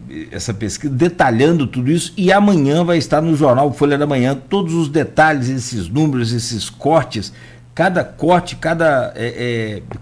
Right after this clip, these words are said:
quadro dessa pesquisa feita pela Iguape, não é isso? Tem uma pesquisa, uma pergunta lá no grupo de WhatsApp do programa, e vem lá da Silvana Venâncio, que é jornalista, mora em Bom Jesus, do Itabapoana,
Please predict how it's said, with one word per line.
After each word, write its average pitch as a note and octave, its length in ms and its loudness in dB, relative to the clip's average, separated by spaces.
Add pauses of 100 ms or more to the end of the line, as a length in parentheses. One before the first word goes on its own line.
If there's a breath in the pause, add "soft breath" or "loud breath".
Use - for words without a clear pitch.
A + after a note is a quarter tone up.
quadro C#3+ 460 2
dessa C3+ 320 0
pesquisa A#2+ 500 -4
feita C#3 300 -4
pela C#3+ 260 -2
Iguape, A#2 560 -2
não G2 60 -4
é B2+ 40 2
isso? - 280 0 (520 loud breath)
Tem B3+ 120 0
uma D4 120 2
pesquisa, F3+ 520 2
uma D#3+ 240 4
pergunta E3 360 2
lá A#3 140 4
no G3 100 2
grupo C3 400 2
de A2+ 120 0
WhatsApp A2 560 0
do G2+ 100 -6
programa, G#2 540 -2 (360 loud breath)
e C#3 160 0
vem D#3+ 160 4
lá F#3 160 2
da F3+ 320 2
Silvana D3+ 440 2
Venâncio, F#3 360 0
que E3+ 100 -4
é C#3 40 0
jornalista, D3+ 640 0
mora D#3 180 0
em D3 60 2
Bom C#3 180 0
Jesus, B2+ 500 2
do A#2+ 80 0
Itabapoana, C#3+ 760 0